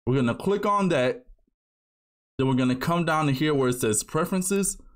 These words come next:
click on that. And then we're gonna scroll down to where we have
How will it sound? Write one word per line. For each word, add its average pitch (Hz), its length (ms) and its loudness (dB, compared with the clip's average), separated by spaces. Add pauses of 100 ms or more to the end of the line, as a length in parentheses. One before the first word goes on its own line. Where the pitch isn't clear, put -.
(340)
click 131 240 0
on 110 180 2
that. 175 300 0 (1200)
And 131 120 2
then 143 100 2
we're 143 80 2
gonna 131 220 2
scroll 196 460 2
down 170 500 2 (500)
to - 140 2
where 143 340 2
we 135 160 2
have 135 540 0